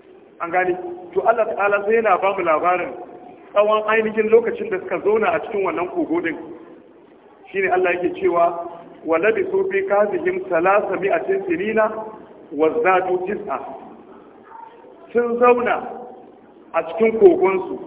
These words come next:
shekara ɗari uku, su kuma 'yan shamsiya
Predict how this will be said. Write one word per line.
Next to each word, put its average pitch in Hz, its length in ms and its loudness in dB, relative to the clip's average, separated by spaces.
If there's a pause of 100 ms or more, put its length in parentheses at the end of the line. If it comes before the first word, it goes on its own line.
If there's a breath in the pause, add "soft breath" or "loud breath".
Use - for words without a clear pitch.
(920)
shekara 214 640 2
ɗari 180 220 -4
uku, 233 320 -8 (1300)
su 214 100 -12
kuma 214 460 4
'yan 226 140 2
shamsiya 214 640 0